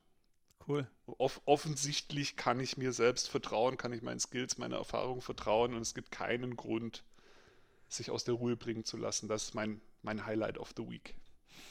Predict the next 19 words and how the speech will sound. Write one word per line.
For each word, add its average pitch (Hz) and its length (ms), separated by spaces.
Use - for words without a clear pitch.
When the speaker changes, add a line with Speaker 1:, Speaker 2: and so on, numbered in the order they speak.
Speaker 1:
Da 131 100
steckt - 220
für 160 100
mich 147 140
eine 156 120
ganz, 131 200
ganz 143 240
wichtige 139 360
Meta-Botschaft 139 760
drin. 156 80
Entschuldigung, 147 440
wenn 127 100
ich 127 80
da 127 80
jetzt 123 160
noch 131 180
kurz - 260
tiefer 165 320
reingehe. 143 420